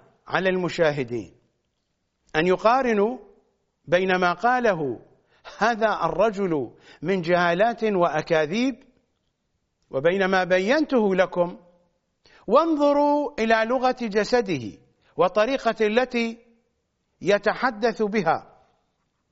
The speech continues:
وكأنه على علم وتحقيق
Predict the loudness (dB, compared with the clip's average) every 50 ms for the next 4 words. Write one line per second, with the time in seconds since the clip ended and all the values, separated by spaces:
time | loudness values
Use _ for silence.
0 | _ _ _ -2 -2 0 2 0 0 2 2 4 4 4 4 2 2 0 0 0
1 | 0 -2 -2 -6 -8 -14 _ _ -20 -16 -6 -4 -2 0 2 2 2 2 2 0
2 | 0 2 2 2 2 2 2 2 0 0 -2 -4 -6 -8 -10 -4 -2 -2 0 0
3 | -2 -4 -6 -8 -6 -4 -2 0 0 0 -2 -4 -4 -4 -6 -10